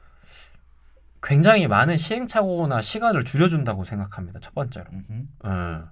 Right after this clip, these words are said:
Speaker 1: 그래서 저는 반대로 어떻게 하냐면 뭔가 생각이 딱 멈추거나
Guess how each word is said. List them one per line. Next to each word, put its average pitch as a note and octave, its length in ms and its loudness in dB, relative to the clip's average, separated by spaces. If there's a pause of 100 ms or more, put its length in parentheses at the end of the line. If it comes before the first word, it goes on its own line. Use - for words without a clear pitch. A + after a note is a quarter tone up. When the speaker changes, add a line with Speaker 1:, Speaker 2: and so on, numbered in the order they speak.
(840)
Speaker 1:
그래서 C#3 180 -2
저는 D3 480 2
반대로 B2 560 -2
어떻게 G#2+ 300 -8
하냐면 A2 440 -2
뭔가 G2+ 200 -4
생각이 F#3 420 2
딱 D3 180 -10 (140)
멈추거나 G2+ 920 -6